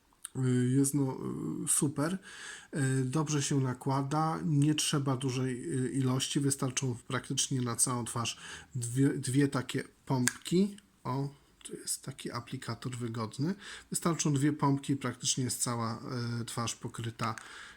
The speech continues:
em, tym serum. No i potem nakładam balsam. On ma taką konsystencję trochę lekkiego, e, luźnego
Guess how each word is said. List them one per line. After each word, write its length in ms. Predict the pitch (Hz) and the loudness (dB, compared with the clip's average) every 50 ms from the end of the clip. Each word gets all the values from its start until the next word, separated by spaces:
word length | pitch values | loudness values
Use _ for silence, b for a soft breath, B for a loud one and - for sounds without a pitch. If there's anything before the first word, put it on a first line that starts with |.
| B B - | B B -6
em, 1000 | 139 123 117 117 117 117 117 117 117 113 113 113 113 113 110 110 113 113 113 113 117 | -4 -2 0 0 0 0 0 0 0 0 0 0 0 -2 -2 -2 -2 -2 -4 -4 -2
tym 200 | - 143 131 123 | 0 0 2 4
serum. 520 | - - - 143 143 160 202 233 240 226 B B B B B B _ | 4 4 4 4 4 4 4 4 2 0 B B B B B B _
No 120 | - 190 208 | 2 4 4
i 80 | 202 | 4
potem 320 | 196 - 180 - - 165 147 | 4 2 -2 0 2 4 4
nakładam 600 | 143 135 139 - 143 139 135 131 135 131 131 127 117 B B B B | 4 4 2 2 2 2 4 4 2 2 2 0 0 B B B B
balsam. 520 | - - 123 127 120 120 - - 143 147 156 | -4 -2 0 0 2 2 0 0 2 2 2
On 100 | 156 147 | 2 4
ma 140 | 147 139 135 | 4 2 2
taką 340 | - 135 - - 143 135 | 0 -4 -4 -2 -2 -2
konsystencję 720 | 123 - 135 123 - 135 127 - - 143 135 135 - - - | 0 0 0 0 2 2 0 2 2 2 2 2 0 -2 -2
trochę 360 | - 131 120 123 131 127 - - | -4 -4 -2 -2 -2 -2 -2 0
lekkiego, 920 | 139 131 131 127 127 - - - 143 135 131 127 123 120 120 123 - - - - | 0 0 2 0 -2 -4 -2 0 0 0 2 0 0 0 -2 -2 -6 -8 -6 -4
e, 20 | 131 | -2
luźnego 1000 | 123 120 120 120 120 127 123 117 123 123 123 117 117 120 110 107 110 - - | -2 -2 0 0 0 0 0 2 2 0 0 0 -2 -2 -2 -2 -4 -6 -8